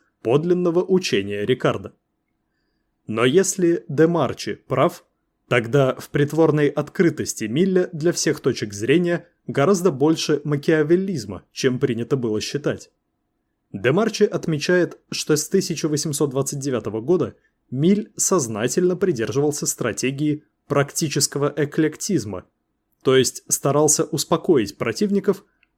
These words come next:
обезоружить их и на фоне мнимого примирения внушить им, что они сами собой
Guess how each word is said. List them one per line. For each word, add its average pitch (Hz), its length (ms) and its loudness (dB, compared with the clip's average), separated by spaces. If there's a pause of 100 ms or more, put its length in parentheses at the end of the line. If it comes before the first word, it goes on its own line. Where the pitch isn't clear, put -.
обезоружить 151 800 0
их 185 280 -4 (340)
и 123 120 2
на 139 120 2
фоне 175 420 2
мнимого 151 540 0
примирения 180 640 2
внушить 120 540 -4
им, 185 180 0 (160)
что - 280 -2
они 117 200 0
сами 113 380 0
собой 135 500 0